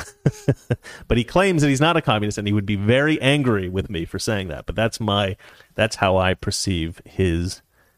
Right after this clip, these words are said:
uh, his politics. Uh, let's see here. But in the new suit, My Pillow,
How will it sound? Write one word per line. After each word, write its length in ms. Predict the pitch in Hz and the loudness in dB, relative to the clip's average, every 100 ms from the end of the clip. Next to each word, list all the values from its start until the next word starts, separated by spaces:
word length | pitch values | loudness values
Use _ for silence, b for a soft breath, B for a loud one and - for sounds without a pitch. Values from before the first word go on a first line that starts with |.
| _ _ - | _ _ -10
uh, 260 | 90 62 50 50 | -6 -4 -6 -12
his 140 | - 95 | -8 -8
politics. 600 | - 82 80 - - - _ _ _ _ _ _ _ _ _ _ _ _ _ _ _ _ _ _ _ _ _ | -4 -4 -4 -8 -14 -18 _ _ _ _ _ _ _ _ _ _ _ _ _ _ _ _ _ _ _ _ _
Uh, 240 | 104 104 95 | 0 2 4
let's 240 | 120 139 | 2 2
see 160 | - 123 | 2 2
here. 220 | 104 82 _ _ _ _ - _ _ _ _ _ _ _ _ _ _ - 127 | 2 0 _ _ _ _ -20 _ _ _ _ _ _ _ _ _ _ -8 0
But 160 | 123 | 2
in 60 | 127 | 4
the 60 | |
new 180 | 131 170 | 4 4
suit, 260 | 170 143 117 | 4 2 4
My 140 | 131 | 2
Pillow, 500 | 143 147 117 117 - | 4 4 4 0 -6